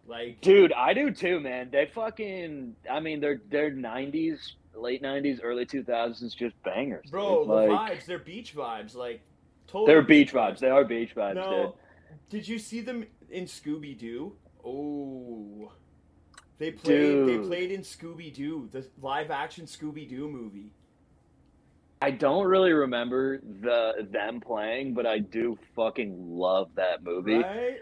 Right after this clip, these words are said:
Speaker 2: And people comment on Backpack Guy all the time that it's, like, kind of like,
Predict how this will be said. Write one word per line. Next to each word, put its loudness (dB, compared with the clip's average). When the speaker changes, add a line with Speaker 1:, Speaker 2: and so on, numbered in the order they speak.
Speaker 2:
And 4
people 8
comment 6
on 4
Backpack 4
Guy 2
all 0
the -8
time -10
that -4
it's, -8
like, -2
kind -8
of -14
like, -4